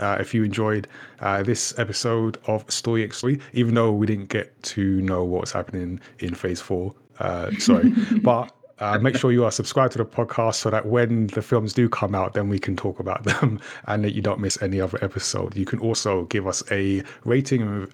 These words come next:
Speaker 1: and review on Apple Podcasts. This helps us reach new listeners and fans of Deep Dive Story discussions. Uh, once again, our next manga, Sirius Through the Fog, is coming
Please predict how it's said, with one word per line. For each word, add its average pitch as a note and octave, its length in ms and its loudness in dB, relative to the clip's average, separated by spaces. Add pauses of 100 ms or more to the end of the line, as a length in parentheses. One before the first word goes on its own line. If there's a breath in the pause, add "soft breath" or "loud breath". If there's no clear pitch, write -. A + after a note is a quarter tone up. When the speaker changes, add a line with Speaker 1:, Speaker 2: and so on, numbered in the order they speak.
Speaker 1:
and G#2 180 2
review A2 460 2
on F#2 160 -4
Apple G#2 260 -2
Podcasts. C3 640 -2
This G2 160 -2
helps - 340 -4
us - 220 -4 (240 loud breath)
reach B2+ 300 0
new A2+ 100 2
listeners G2+ 520 -2
and F2+ 200 -6
fans G2 480 -2 (240 loud breath)
of - 180 -8 (160)
Deep - 300 -4
Dive F2+ 240 -2
Story F2+ 320 -2
discussions. - 720 -4 (300 loud breath)
Uh, A#2+ 180 0
once B2+ 320 2
again, A#2 320 2 (100)
our G#2 180 2
next A2+ 340 2
manga, G2 420 0
Sirius G#2 540 0
Through G2+ 200 -2
the - 60 -4
Fog, B2 360 0 (180 loud breath)
is - 180 -4
coming A2 460 2